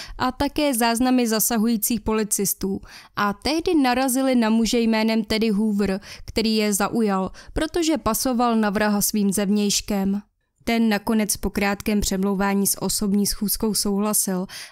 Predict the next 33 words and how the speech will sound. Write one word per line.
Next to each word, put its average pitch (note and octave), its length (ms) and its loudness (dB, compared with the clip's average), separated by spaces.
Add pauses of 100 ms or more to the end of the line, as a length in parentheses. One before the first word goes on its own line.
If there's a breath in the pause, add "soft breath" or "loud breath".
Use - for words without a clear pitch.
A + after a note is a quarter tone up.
a G3 120 -2
setkal C4 460 -2
se B3 180 -2
s G#3+ 60 -2
vyšetřovateli G#3 920 -2
osobně. F#3+ 640 0 (460)
Hoover C#4 380 0
vlastnil A3+ 480 0
firmu, G#3 420 0
která G3+ 340 -2
se G#3+ 160 -2
starala G#3 460 -2
o G#3 120 -4
údržbu G#3+ 500 0
bazénu G#3+ 520 0
v G#3+ 80 -4
širokém G#3+ 520 -2
okolí, G#3+ 520 -2 (320 loud breath)
a G#3 180 -2
ten B3 360 0
den, A#3+ 260 2
kdy A3 200 0
přišla G#3+ 420 -2
Ali G#3 320 -2
o G3 120 -2
život, F#3+ 400 -2 (280 loud breath)
byl G#3 200 0
poprvé B3+ 540 -2
objednaný A3+ 720 2
i A3 60 2
na G#3 120 2
místo G3+ 360 0
činu. F#3 400 -2